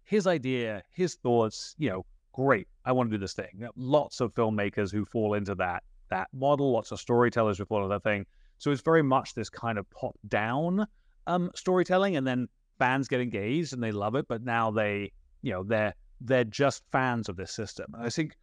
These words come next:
what we wanna do, and actually George Lucas ended up, I think, evolving to this to some degree, was we wanna, it's this combination for us of,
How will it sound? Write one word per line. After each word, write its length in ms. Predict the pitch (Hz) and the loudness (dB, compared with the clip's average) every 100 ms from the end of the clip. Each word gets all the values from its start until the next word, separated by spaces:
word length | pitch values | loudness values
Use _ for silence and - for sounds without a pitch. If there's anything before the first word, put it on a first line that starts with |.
| _ _ _ _ - | _ _ _ _ 0
what 200 | 160 - | 2 2
we 240 | 160 190 196 | -2 0 0
wanna 260 | 160 143 | 0 -2
do, 260 | 147 285 190 | 0 4 4
and 100 | 190 | 4
actually 260 | 208 190 | -2 -6
George 300 | 165 208 175 | 0 2 2
Lucas 240 | 185 175 139 | 0 0 -2
ended 220 | 147 123 | -2 2
up, 140 | 123 | 2
I 60 | 113 | 0
think, 160 | 113 113 | -2 -4
evolving 540 | 98 110 135 160 156 | -2 -2 0 -2 -2
to 80 | 135 | -2
this 180 | 156 - | -4 -4
to 120 | 143 | -8
some 140 | 143 | -6
degree, 340 | 139 156 226 185 | -6 -4 -2 0
was 340 | 139 135 - - _ _ _ _ _ _ _ 110 | 0 -2 -4 -18 _ _ _ _ _ _ _ -6
we 200 | 123 147 | 0 2
wanna, 440 | 160 147 131 117 - _ _ _ _ _ | 2 4 4 2 -4 _ _ _ _ _
it's 220 | 104 170 - | -8 -6 -6
this 120 | 156 | -4
combination 500 | 190 185 170 147 123 | 0 2 2 0 0
for 140 | 123 | 2
us 300 | 120 110 - - | 2 0 -6 -6
of, 420 | 131 117 110 - | -2 0 -2 -6